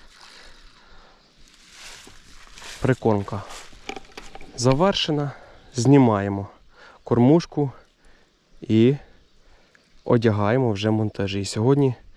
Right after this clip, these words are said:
два фідерочка одночасно ми закинемо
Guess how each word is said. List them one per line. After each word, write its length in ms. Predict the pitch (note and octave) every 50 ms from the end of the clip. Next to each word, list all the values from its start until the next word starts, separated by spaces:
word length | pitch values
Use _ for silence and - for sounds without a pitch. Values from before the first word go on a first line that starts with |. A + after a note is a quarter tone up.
| _ _ - - _ _ _ _ _ -
два 260 | G#2+ A2 A2 B2 B2
фідерочка 800 | - - A2+ A2 A2+ A2+ A#2+ C#3 C#3+ - - - G#2+ G2+ F#2+ - - _ _ _ _
одночасно 800 | - A#2+ A#2 A#2 A2+ G#2+ G2+ - - C3+ B2+ B2 - - G#2
ми 180 | G#2 G#2 A2 G#2+
закинемо 580 | G2+ G#2 G#2 - C3 C3 C3 B2 A#2 A2 G#2+